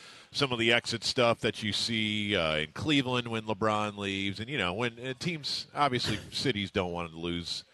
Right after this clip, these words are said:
Speaker 1: a franchise guy. So
Speaker 2: Of
Speaker 1: there's,
Speaker 2: course.
Speaker 1: there's a, there's always going to be a similar story. But in both of those cases and, uh, one or two others during free agency, you hear the team that loses a guy was not open to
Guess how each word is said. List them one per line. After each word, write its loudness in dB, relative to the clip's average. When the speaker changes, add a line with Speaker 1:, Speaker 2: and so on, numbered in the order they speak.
Speaker 1:
a -4
franchise 0
guy. 0
So 2
Speaker 2:
Of 0
Speaker 1:
there's, -2
Speaker 2:
course. -
Speaker 1:
there's -4
a, 0
there's -2
always 2
going -6
to -8
be -2
a 0
similar 0
story. 0
But 2
in -6
both 4
of -6
those 2
cases -2
and, 0
uh, 6
one 4
or 2
two 2
others 4
during -4
free -4
agency, -2
you -2
hear 2
the 0
team -4
that 2
loses 2
a -2
guy 0
was 0
not 4
open 2
to 2